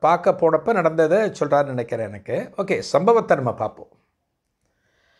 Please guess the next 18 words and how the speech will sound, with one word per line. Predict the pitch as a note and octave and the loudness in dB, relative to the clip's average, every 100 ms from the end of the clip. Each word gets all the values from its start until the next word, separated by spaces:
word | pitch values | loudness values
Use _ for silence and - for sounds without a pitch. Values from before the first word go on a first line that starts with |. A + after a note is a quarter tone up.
| _ _ _ _ _ - | _ _ _ _ _ 2
மகாராஷ்டிரால | D#3 A#3 B3 - A3 B3 | 6 6 6 4 6 8
ஒரு | G#3 | 6
டவுன்ல | - G#3+ B3 | 4 2 4
இருக்கார் | A3+ F3+ F3+ | 2 2 -2
மகாபெரிவா | C#3+ D3 E3+ D#3+ C#3+ | 0 0 0 -2 -4
கேம்ப். | - A#2+ A#2+ - - _ _ _ _ _ _ - | -4 -8 -8 -18 -20 _ _ _ _ _ _ -2
டவுன்ல | F#3+ G#3+ F3 | 2 4 2
இருக்கார், | B2+ - _ _ _ - | -2 -10 _ _ _ -6
ஒரு | F3 | -2
நகரத்துல | E3 C#3 A3+ F3 E3 | 0 2 2 2 0
இருக்கார். | C3+ C3 - _ _ _ _ _ _ _ _ _ _ _ _ _ _ _ _ _ | 0 -4 -14 _ _ _ _ _ _ _ _ _ _ _ _ _ _ _ _ _
அந்த | - F#3 | 2 4
நகரத்துல | F3 E3+ B3+ G#3 A#3+ B3 | 6 6 6 6 6 6
மகாபெரிவாளை | E3 A3 B3 A#3 G#3+ F#3+ | 6 4 4 6 4 4
தரிசனம் | E3 D#3+ G#3 F#3 | 0 -4 -2 -2
பண்றதுக்காக | F3+ D3+ D3 F#3+ | 0 2 2 4
ஒரு | D3+ | 4
அன்பர், | C3+ D3 C#3 - | 2 0 -4 -4